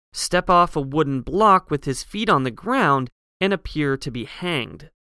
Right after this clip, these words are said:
Most of the time, this particular stunt is performed using a harness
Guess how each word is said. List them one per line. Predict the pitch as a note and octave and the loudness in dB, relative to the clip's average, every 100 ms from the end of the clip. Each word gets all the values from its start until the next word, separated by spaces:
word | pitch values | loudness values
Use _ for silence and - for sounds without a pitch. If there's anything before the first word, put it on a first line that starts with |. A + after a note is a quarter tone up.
| _ - | _ 0
Most | F3 C4+ - | 4 4 2
of | |
the | B3+ | -4
time, | B3 A3+ G#3 | 0 0 0
this | F#3 | -2
particular | - E3+ F#3 D#3+ C#3+ | -4 -4 -4 -4 -2
stunt | - D3+ D3+ | -2 -2 -2
is | B2+ | -4
performed | - C#3+ C#3+ C#3 B2 | -6 -8 -4 -4 -4
using | B2+ C3 C3+ A#2+ | -4 -4 -6 -10
a | |
harness | - E3 F3+ G3 F#3+ - | -6 -2 0 0 0 -4